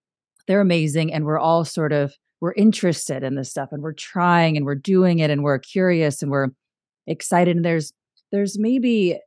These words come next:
you know, I haven't thought about this till just now, but this level of initial,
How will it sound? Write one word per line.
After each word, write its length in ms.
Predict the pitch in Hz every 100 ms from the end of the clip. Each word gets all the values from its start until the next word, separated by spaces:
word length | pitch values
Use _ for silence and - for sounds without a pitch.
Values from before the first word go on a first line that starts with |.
| _ -
you 100 | 190
know, 80 | 175
I 40 |
haven't 240 | 170 196 175
thought 140 | 160
about 180 | 147 143
this 160 | 139
till 100 | - 143
just 200 | 143 -
now, 120 | 147
but 140 | 151
this 220 | 156 143
level 460 | 160 160 170 175 160
of 300 | 147 147 139 _ _ _ _ _ _ _ -
initial, 800 | 175 156 156 - 151 151 151